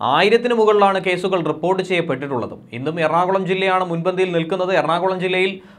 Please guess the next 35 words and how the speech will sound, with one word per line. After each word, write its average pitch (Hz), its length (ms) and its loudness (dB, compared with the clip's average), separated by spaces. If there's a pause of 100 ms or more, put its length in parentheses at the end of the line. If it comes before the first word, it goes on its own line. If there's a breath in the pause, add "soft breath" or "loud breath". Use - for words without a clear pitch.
മൂവായിരത്തി 196 460 2
ഒരുന്നൂറ്റി 202 340 0
നാൽപത്തി 190 540 0
ഒൻപത് 208 280 4
പേർക്കാണ് 185 460 2
കോവിഡ് 165 240 -4
നയൻറ്റീൻ 180 240 -4
സ്ഥിരീകരിച്ചിട്ടുള്ളത്. 131 760 -6
മറ്റ് 127 120 -6
ജില്ലകളിലെ 165 440 -2
കണക്കുകൾ 170 500 0
ഇങ്ങനെയാണ്. 180 480 -2
തൃശ്ശൂരിൽ 196 500 0 (300 loud breath)
മൂവായിരത്തി 196 460 2
നാൽപത്തിയാറും 190 680 2
കോഴിക്കോട് 190 460 2
രണ്ടായിരത്തി 180 520 2
എണ്ണൂറ്റി 185 260 -4
എഴുപത്തിയഞ്ചും, 160 640 -2
മലപ്പുറത്ത് 160 420 0
രണ്ടായിരത്തി 180 400 0
എഴുന്നൂറ്റി 185 320 -2
എഴുപത്തിയെട്ടും, 185 680 -2 (260 loud breath)
പാലക്കാട് 190 440 6
രണ്ടായിരത്തി 196 380 2
ഇരുന്നൂറ്റി 196 300 -2
പന്ത്രണ്ടും, 175 600 -2
കൊല്ലത്ത് 185 560 0
ആയിരത്തി 185 400 0
എഴുന്നൂറ്റി 196 320 -2
അറുപത്തിരണ്ടും, 175 640 0
കോട്ടയത്ത് 175 440 0
ആയിരത്തി 180 260 2
നാനൂറ്റി 185 340 -4
എഴുപത്തിനാലും, 165 840 -2